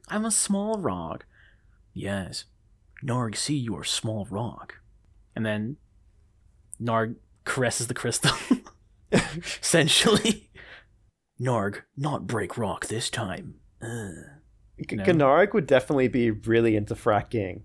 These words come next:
Speaker 2: He'd probably take
Speaker 1: <laughs>
Speaker 2: notes <laughs> how to fucking destroy a mountain.
Speaker 1: I didn't think about that.
Speaker 2: Yeah. It all comes down to fracking.
Speaker 1: Yeah.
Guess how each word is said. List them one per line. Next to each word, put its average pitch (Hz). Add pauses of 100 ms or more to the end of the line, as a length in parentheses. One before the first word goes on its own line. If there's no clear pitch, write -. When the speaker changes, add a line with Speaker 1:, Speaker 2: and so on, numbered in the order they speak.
(100)
Speaker 2:
He'd 123
probably 143
take 143
Speaker 1:
<laughs> 117
Speaker 2:
notes - (160)
<laughs> -
how 202
to 196
fucking 175
destroy 147
a -
mountain. 123 (200)
Speaker 1:
I -
didn't -
think 170
about 160
that. - (180)
Speaker 2:
Yeah. 143 (580)
It 147
all 175
comes 202
down 175
to 185
fracking. 120 (240)
Speaker 1:
Yeah. 95